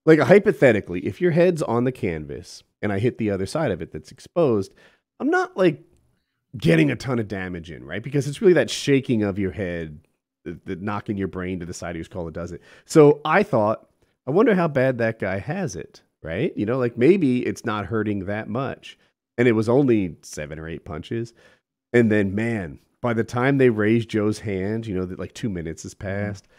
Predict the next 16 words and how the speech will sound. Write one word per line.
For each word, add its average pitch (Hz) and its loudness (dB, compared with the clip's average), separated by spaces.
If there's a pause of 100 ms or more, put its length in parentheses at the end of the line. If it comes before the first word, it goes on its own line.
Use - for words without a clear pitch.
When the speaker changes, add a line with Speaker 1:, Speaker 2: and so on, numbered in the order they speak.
(260)
Speaker 1:
I 104 -10
was 104 -4
like, 95 -8
"Whoa, 143 4 (680)
that, 175 4 (260)
I'm 147 0 (240)
so 180 4
glad 131 4
that's 101 -4
not 95 -4
me." 165 4
<laughs> - -6
You 208 8
know, 156 10
Speaker 2:
Yeah. 156 8
Speaker 1:
like, - 2